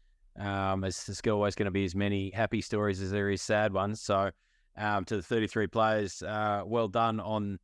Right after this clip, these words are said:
Thursday night. Uh, I'm not sure. We might do a little bonus pod to break it all down, depending on what's happening around the grounds. Um, I might be w-, making my way back to Sydney from the Coonabarabran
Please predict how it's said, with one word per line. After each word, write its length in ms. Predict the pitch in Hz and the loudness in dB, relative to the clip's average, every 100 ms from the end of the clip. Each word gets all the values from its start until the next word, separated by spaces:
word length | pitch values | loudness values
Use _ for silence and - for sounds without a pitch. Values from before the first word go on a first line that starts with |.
| _ _ _ _ | _ _ _ _
Thursday 640 | - 123 110 120 113 110 107 | 0 0 2 2 4 2 -2
night. 320 | 107 120 131 - | 0 2 2 0
Uh, 380 | 113 110 110 107 | -2 0 0 0
I'm 100 | 110 | 0
not 140 | 123 - | 0 -2
sure. 580 | - - 139 143 151 | -16 -8 -2 0 2
We 140 | 156 180 | 4 4
might 260 | 254 262 - | 2 0 -2
do 180 | 165 131 | 0 2
a 20 | |
little 380 | 113 107 98 95 | 2 2 0 0
bonus 400 | 101 123 131 - | 2 4 2 -2
pod 300 | - 143 131 | 0 0 2
to 120 | - | -2
break 280 | 110 131 127 | 0 2 2
it 80 | 127 | 0
all 160 | 117 110 | -2 -2
down, 300 | 127 139 143 | 0 0 0
depending 380 | - 139 131 | -2 -2 0
on 120 | 123 123 | 0 0
what's 160 | 123 | 0
happening 400 | 143 127 139 135 - _ _ _ - | 0 0 0 -2 -6 _ _ _ -2
around 260 | 127 131 | 2 2
the 80 | 127 | 2
grounds. 560 | 120 139 147 151 147 - | 2 2 2 0 -4 -4
Um, 520 | 123 123 123 120 117 | 0 2 2 2 0
I 80 | 117 | 0
might 200 | 123 101 | 0 0
be 60 | |
w-, 180 | 110 110 107 | -2 -2 0
making 260 | 113 110 | 0 0
my 80 | 110 | 0
way 160 | 107 110 | 2 4
back 240 | 110 - | 2 0
to 120 | - | -6
Sydney 320 | 107 120 113 104 | -6 -4 -2 0
from 180 | 117 | 0
the 80 | 104 | 0
Coonabarabran 580 | 117 110 110 113 104 | 0 2 4 2 2